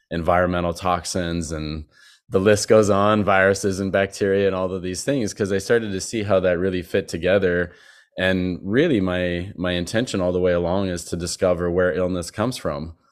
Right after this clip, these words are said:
and looking at, you know, turning over every s-, uh, stone possible to get to the deeper layers. And it seems like when we find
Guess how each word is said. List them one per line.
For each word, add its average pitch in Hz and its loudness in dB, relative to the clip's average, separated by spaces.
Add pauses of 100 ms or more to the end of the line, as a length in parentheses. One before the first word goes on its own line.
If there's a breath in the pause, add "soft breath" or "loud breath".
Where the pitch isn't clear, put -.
(460 soft breath)
and 85 -4
looking 98 0
at, 98 0
you 95 -6
know, 85 -4
turning 101 0
over 95 2
every 92 2
s-, - -8
uh, 85 -2
stone 95 -2
possible 90 -2 (100)
to 90 -2
get - -2
to - 0
the 87 0
deeper 85 -6
layers. 80 -4
And 87 -4
it 85 -6
seems 127 -2
like 85 -2
when 85 -4
we 80 -6
find 101 -2